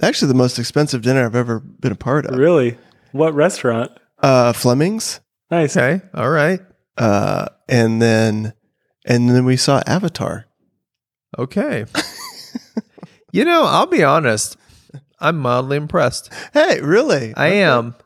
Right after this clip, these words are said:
Speaker 3: You did do something.
Speaker 2: I mean, you had to
Speaker 1: We
Speaker 2: clear
Speaker 1: did
Speaker 2: the evening to go to
Speaker 1: Yeah, it
Speaker 2: You went
Speaker 1: takes
Speaker 2: to
Speaker 1: a
Speaker 2: dinner and saw a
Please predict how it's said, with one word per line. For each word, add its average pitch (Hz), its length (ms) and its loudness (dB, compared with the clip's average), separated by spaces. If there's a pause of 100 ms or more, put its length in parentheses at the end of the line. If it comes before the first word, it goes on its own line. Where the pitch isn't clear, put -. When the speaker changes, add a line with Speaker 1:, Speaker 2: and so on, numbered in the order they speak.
(140)
Speaker 3:
You 156 220 2
did 165 380 0
do 170 160 4
something. 151 640 -4 (120)
Speaker 2:
I 143 60 0
mean, 160 180 0
you 165 80 2
had 190 140 2
to 170 60 0
Speaker 1:
We 139 100 2
Speaker 2:
clear 180 140 4
Speaker 1:
did 170 140 4
Speaker 2:
the 147 40 4
evening 143 440 0
to 127 120 -8
go 127 240 0
to 117 140 -6 (500)
Speaker 1:
Yeah, 151 240 4
it 143 120 2
Speaker 2:
You 151 100 2
went 226 160 2
Speaker 1:
takes 175 140 2
Speaker 2:
to 160 80 0
Speaker 1:
a - 20 2
Speaker 2:
dinner 165 280 4
and 151 380 -2
saw 143 460 2
a 117 40 -8